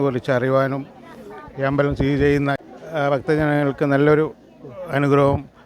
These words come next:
ലഭിച്ചുകൊണ്ടിരിക്കുന്ന ആ വിശ്വാസം ജനങ്ങളിലുണ്ട്. അതാണ് ഈ ഇപ്പോൾ ഇവിടെ കാണുന്ന ഈ, ആ, ഭക്തസഹസ്ര ജനങ്ങളെ, ആ, ലക്ഷം ജനങ്ങൾ ഇവിടെ വന്ന് ഈ ശ്രീദേവൻ്റെ അന്നപ്രസാദം സ്വീകരിച്ചുകൊണ്ടിരിക്കുകയാണ് ഈ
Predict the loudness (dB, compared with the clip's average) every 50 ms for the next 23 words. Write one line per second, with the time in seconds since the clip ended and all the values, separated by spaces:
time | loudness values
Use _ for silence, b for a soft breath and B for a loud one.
0 | -10 -8 -6 -6 -2 -2 0 0 2 2 2 0 0 0 -2 0 0 0 0 2
1 | 0 0 -2 -4 -8 -14 -18 -12 -10 -10 -2 0 0 0 2 0 0 -2 -2 -4
2 | -6 -10 -10 -6 -4 -2 0 0 0 0 0 0 -2 -2 -4 -6 -4 -4 0 2
3 | 4 4 4 4 2 0 0 0 0 -2 -2 -4 -4 -4 -2 -2 -2 0 0 0
4 | 0 0 0 -2 -2 -2 -2 -2 -2 -2 -2 -4 -6 -10 -12 -14 B B B B
5 | B B B B -6 0 2 2 2 2 2 0 -2 -4 -6 -6 -6 -4 -4 -4
6 | -4 -4 -6 -14 -12 -8 -6 -4 -4 -4 -4 -4 -4 -2 0 0 0 0 0 0
7 | 0 0 0 0 -2 -6 -12 -18 -18 -18 -20 -20 -20 -20 -20 -18 -14 -10 -8 -6
8 | -6 -6 -6 -6 -6 -2 0 0 0 0 0 0 0 0 2 2 2 2 2 2
9 | 0 -2 -4 -4 -8 -10 -16 -20 -20 -20 -20 -20 -20 -20 -14 -12 -12 -6 -4 -2
10 | 0 0 -2 -2 -4 -4 -2 0 0 0 2 2 4 2 2 2 2 2 0 0
11 | 0 0 -2 0 0 2 4 4 4 4 2 0 -2 0 2 0 2 2 0 -2
12 | -2 -4 -6 -4 -4 -4 -6 -6 -6 -6 -6 -6 -6 -6 -8 -8 -8 -6 -6